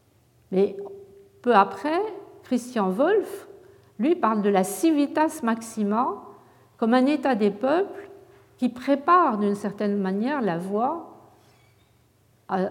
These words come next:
ce qui sera le cosmopolitisme de Kant. Mais ce que l'on sait moins, c'est que ce rêve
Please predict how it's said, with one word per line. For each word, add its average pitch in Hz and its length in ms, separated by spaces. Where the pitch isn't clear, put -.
ce - 140
qui 202 120
sera 214 220
le 196 120
cosmopolitisme 190 1120
de 180 140
Kant. 180 380
Mais 247 120
ce 254 120
que 302 240
l'on 247 200
sait 320 320
moins, 240 460
c'est 262 220
que 294 160
ce 262 180
rêve 233 600